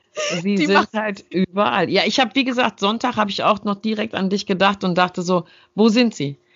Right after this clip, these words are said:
Speaker 1: Keiner da. Dann, äh, heute ist Dienstag, heute war ich in der Elfringhauser Schweiz spazieren.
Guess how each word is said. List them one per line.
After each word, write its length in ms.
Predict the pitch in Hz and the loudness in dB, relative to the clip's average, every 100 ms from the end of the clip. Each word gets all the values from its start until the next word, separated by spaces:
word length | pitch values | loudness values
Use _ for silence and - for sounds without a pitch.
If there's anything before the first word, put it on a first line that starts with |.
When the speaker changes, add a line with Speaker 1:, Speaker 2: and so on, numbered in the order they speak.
| _ | _
Speaker 1:
Keiner 320 | - 196 190 180 | -2 0 0 -2
da. 240 | 151 135 - - - | -4 -4 -10 -20 -6
Dann, 300 | - 190 190 - | -2 0 -2 -4
äh, 220 | 170 165 | -2 2
heute 240 | 190 202 | 2 0
ist 180 | 190 - | -4 -2
Dienstag, 580 | 220 269 - 247 254 202 | -2 0 -2 0 0 2
heute 460 | 214 226 233 190 180 | 0 2 -2 -2 -2
war 300 | 185 190 107 | -2 -2 -4
ich 200 | 165 117 | -6 -4
in 120 | 175 | -2
der 160 | 170 | -2
Elfringhauser 580 | - 196 - 185 170 160 | 0 -2 0 2 2 0
Schweiz 400 | 156 - - 226 | 0 0 -2 -2
spazieren. 680 | - 233 226 - 240 254 262 | -4 -4 -4 -2 2 2 0